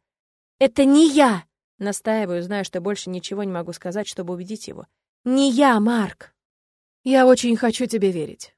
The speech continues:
говорит Белецкий, когда к нам заходят и сообщают, что время встречи подошло к концу. "Но проблема в том, что факты говорят против,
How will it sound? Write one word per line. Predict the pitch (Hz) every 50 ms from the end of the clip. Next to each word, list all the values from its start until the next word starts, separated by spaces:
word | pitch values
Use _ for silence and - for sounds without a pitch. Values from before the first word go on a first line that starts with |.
| _ -
говорит | 269 262 262 233 202 190 170
Белецкий, | 165 185 190 214 214 - - - 180 170
когда | - 175 170 170 170
к | - -
нам | 208 196 185
заходят | 170 185 170 - - 214 190 165 185
и | 165
сообщают, | - 185 175 165 - 233 214 196 -
что | - - 196
время | 180 185 190 185 175 170
встречи | - - 208 202 - 190
подошло | - 175 160 165 160 - 170 165
к | 165
концу. | - 151 160 - - - - _ _ _ _ _ _ _ _ _ _ _ -
"Но | 196 196
проблема | - 226 220 202 233 233 233 233 208
в | -
том, | - 269 254 233 202
что | - - 214 190
факты | - 240 233 226 - - 185
говорят | 170 185 175 180 185 175 _ -
против, | - 214 226 220 - - - _